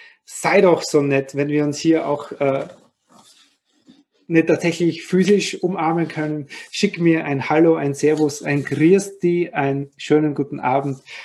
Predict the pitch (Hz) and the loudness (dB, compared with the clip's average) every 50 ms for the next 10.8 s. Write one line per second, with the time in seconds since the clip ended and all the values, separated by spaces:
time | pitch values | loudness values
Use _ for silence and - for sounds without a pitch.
0 | - - - 151 143 139 135 - 139 131 131 127 - 143 135 127 127 - - _ | -18 -6 0 2 2 2 2 0 0 2 2 2 2 2 2 2 0 -6 -20 _
1 | _ _ - 185 185 175 185 170 165 - - 147 143 143 143 143 143 143 143 143 | _ _ 0 0 2 2 0 -2 -2 -2 -4 -2 0 2 2 2 2 2 2 0
2 | 143 139 - - - - - _ _ _ - 139 127 127 127 127 127 127 127 127 | -2 -6 -8 -12 -16 -20 -20 _ _ _ 0 2 2 4 2 2 0 -2 -4 -6
3 | 127 127 123 123 _ _ _ _ _ _ _ _ - 143 - 143 131 135 147 143 | -8 -10 -12 -16 _ _ _ _ _ _ _ _ -4 0 2 2 4 4 2 2
4 | 139 139 151 135 131 123 139 113 - 135 135 135 - - 127 123 117 - 139 135 | 0 0 -2 -2 -2 0 0 0 2 2 0 0 0 -4 -6 -6 -4 -4 -4 -4
5 | - - - - 127 123 135 135 135 127 120 120 120 120 - - - - _ _ | -6 -6 -2 0 0 2 2 0 0 0 0 0 0 -2 -6 -14 -20 -20 _ _
6 | _ _ _ - 147 139 135 127 123 - - - 123 120 117 117 113 113 110 - | _ _ _ 2 2 4 4 2 0 0 -2 -2 -2 0 -2 -2 -4 -6 -6 -4
7 | - 123 123 120 120 - _ - 123 123 131 - - - - - 127 117 117 113 | -2 0 0 -2 -2 -4 _ 2 2 2 2 2 -2 -4 -2 0 0 0 0 0
8 | 117 120 120 120 123 113 110 113 117 110 104 101 - _ _ _ - - _ - | -2 -2 -2 -2 -4 -6 -6 -8 -8 -8 -10 -10 -14 _ _ _ -20 -20 _ -4
9 | - 123 - - 147 151 143 135 120 - - - _ _ _ - - - - 175 | -4 0 2 4 4 4 4 2 2 -2 -6 -18 _ _ _ -8 -2 0 2 2
10 | 175 165 139 - - - - - - - 139 113 - - - | 4 2 2 0 -4 -10 -12 -8 -4 0 0 0 0 -2 -8